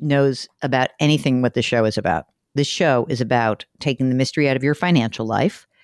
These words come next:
And he is Mark Talercio, the co-host and executive producer. And I am Jill Schlesinger. We are both certified financial planners.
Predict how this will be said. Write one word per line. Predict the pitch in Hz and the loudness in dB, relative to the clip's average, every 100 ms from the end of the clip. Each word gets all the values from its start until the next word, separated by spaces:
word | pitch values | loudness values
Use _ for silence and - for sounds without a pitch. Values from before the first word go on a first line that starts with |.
| _ _ _ - | _ _ _ -4
And | 135 131 123 123 - | -2 0 0 -2 -8
he | - - 180 135 143 - | -6 0 2 2 0 -2
is | 123 | -2
Mark | 127 127 | -2 -2
Talercio, | - 117 107 104 - 110 117 175 - - | -4 -2 -2 -2 -2 0 0 -2 -6 -8
the | 120 120 - - | -2 -2 -4 -2
co-host | 165 127 123 117 | 0 2 0 0
and | 127 | 0
executive | 110 127 113 113 110 | 0 -2 -4 -4 -4
producer. | 113 113 98 113 151 220 - - _ _ | -4 -4 -4 -2 0 -2 -8 -20 _ _
And | 151 139 131 131 | -2 0 0 -2
I | 139 131 131 | 0 2 2
am | 135 120 | 2 0
Jill | 127 107 | 0 -4
Schlesinger. | - 113 110 151 151 147 | -4 -4 -2 -2 0 0
We | 135 135 | 2 0
are | 123 | 0
both | 110 131 143 175 _ - | -2 2 2 0 _ -8
certified | - 131 127 143 - | -2 -2 -2 -2 -2
financial | 147 127 - 180 | 0 0 -2 -6
planners. | - 117 110 104 135 170 | -4 -4 -2 -2 -4 -4